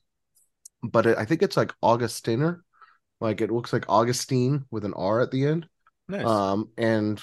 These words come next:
Speaker 1: we went to their beer hall, and it was basically the same sort of idea as, uh, the Hofbräuhaus, you know, which is the famous, like, thirteen thousand seat place.
Speaker 2: Mm-hmm.
Speaker 1: Um, this one was not thirteen thousand seats, but it was big.
Speaker 2: All right.
Speaker 1: Um,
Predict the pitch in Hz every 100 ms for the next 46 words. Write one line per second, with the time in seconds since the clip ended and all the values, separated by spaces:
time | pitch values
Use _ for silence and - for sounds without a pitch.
0 | - 123 113 127 104 110 101 123 120 107
1 | 92 95 90 90 98 104 110 - 196 220
2 | - 143 127 117 104 - 143 131 120 -
3 | 123 110 104 98 - _ _ _ _ _
4 | - 120 113 - 117 120 107 107 104 101
5 | 98 95 92 - 85 92 90 90 107 104
6 | 127 127 117 123 131 - - - 104 87
7 | 85 104 - - 101 - 101 101 98 -
8 | - - 82 - 110 92 - 101 92 90
9 | 90 90 - 92 - - 95 95 - -
10 | - - _ _ 113 98 95 92 92 135
11 | 131 123 101 170 170 117 92 90 80 80
12 | 76 - 90 - 175 208 - 90 87 -
13 | - _ - 339 233 104 92 92